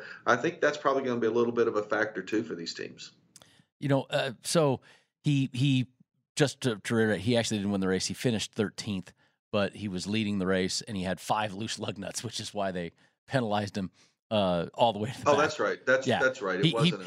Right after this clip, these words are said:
Speaker 2: he had the lead. He won stage one. He led, he was leading the most laps, or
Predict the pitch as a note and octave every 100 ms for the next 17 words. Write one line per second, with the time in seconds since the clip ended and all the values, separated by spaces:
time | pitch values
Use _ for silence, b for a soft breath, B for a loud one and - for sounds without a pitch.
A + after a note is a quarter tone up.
0 | - - E3+ B2+ C#3+ G#3 E3 D#3+ D#3 C3+
1 | A#2+ E3+ E3 D#3+ D3+ A#2+ C#3 C#3+ C3+ A2
2 | A2 C3 C3 G#2+ A2 G#2 - G2+ A#2 C#3+
3 | C3 B2 B2 - A#2 A2+ A2 - - G#2